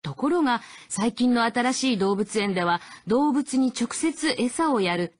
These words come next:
餌やり体験などもできるため、来場者が減少してしまいました。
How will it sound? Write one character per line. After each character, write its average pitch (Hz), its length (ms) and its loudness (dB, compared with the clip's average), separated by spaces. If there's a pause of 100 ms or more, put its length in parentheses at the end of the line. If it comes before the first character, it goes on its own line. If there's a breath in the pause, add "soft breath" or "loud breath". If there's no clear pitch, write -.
(120)
餌 190 240 -2
や 381 140 2
り 349 120 0
体 349 220 0
験 208 180 0
な 185 100 0
ど 170 120 0
も 165 100 0
で 185 120 -2
き 220 120 -2
る 208 100 2
た 160 120 -2
め、 156 220 -4 (360)
来 214 260 2
場 262 200 2
者 185 160 -4
が 143 140 -4
減 170 240 0
少 311 160 0
し - 100 -4
て 294 80 0
し 254 120 0
ま 240 140 2
い 226 60 0
ま 220 100 0
し - 140 -8
た。 - 140 -4